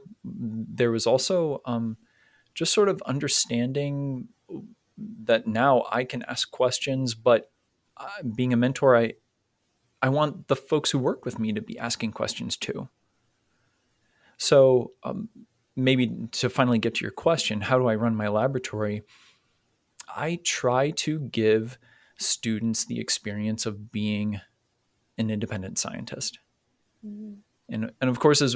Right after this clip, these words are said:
Speaker 1: as we say independent scientist, we don't really mean you're working <laughs> alone, that you're, you're trying to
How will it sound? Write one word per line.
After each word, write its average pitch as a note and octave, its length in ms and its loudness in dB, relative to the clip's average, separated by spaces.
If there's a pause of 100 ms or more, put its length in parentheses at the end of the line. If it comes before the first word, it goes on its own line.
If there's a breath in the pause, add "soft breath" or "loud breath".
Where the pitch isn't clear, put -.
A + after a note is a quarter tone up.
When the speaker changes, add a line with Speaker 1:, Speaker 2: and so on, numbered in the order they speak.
(120)
Speaker 1:
as A#2+ 160 2
we A#2 80 2
say A2+ 520 2
independent B2+ 440 2
scientist, C#3 400 2
we C3+ 80 2
don't A#2 200 2
really A2+ 200 0
mean A#2+ 340 4 (180 loud breath)
you're B2 100 0
working C3+ 320 2
<laughs> - 0 -
alone, B2 560 4 (920 loud breath)
that C#3+ 220 2
you're, C#3 360 2
you're C#3 320 -2
trying C3 480 0
to - 160 -6